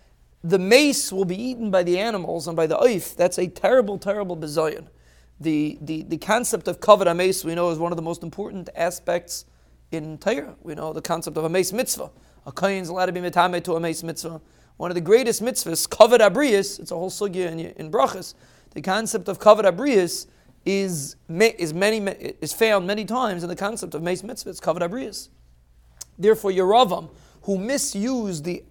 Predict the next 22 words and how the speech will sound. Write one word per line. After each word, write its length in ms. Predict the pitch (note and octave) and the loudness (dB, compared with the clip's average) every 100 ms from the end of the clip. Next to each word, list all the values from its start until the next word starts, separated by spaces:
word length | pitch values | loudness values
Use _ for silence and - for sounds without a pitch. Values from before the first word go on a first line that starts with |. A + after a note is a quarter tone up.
| _ | _
the 120 | E3 | -6
concept 580 | F3 - A3 A3 G#3+ F3 | -4 0 0 0 -4 -4
of 160 | E3+ - | -8 0
kavod 360 | - G#3+ F3+ | 6 6 4
by 140 | D#3 F3 | 2 0
Malchus, 720 | F#3+ C4+ A#3 - F3 - - _ _ _ _ _ _ _ _ _ | 2 -2 -2 -6 -6 -8 -12 _ _ _ _ _ _ _ _ _
by 260 | E3 G#3 G3 | 4 8 8
him 320 | E3+ C#4+ C#4 | 8 8 8
the 120 | A3 | 8
einish 380 | G#3 C4+ C4+ A#3+ | 8 8 4 2
was 380 | A#3+ C4+ B3 G3 | 8 10 8 2
that 160 | G#3 G3+ | -2 -2
the 80 | |
mason 520 | G3+ B3 D#4+ - A3 G3 | 6 6 6 2 -2 -2
were 100 | G#3 | -2
eaten 180 | A#3 | -4
by 100 | G#3 | -4
the 120 | G#3 A3 | -2 -4
animals. 340 | G#3+ G3 - | -8 -12 -12
They 80 | F3+ | -4
weren't 240 | G#3 A#3 | -2 -2
zeicha 520 | F3 A3 A3+ - E3 | -2 -2 -2 -2 -6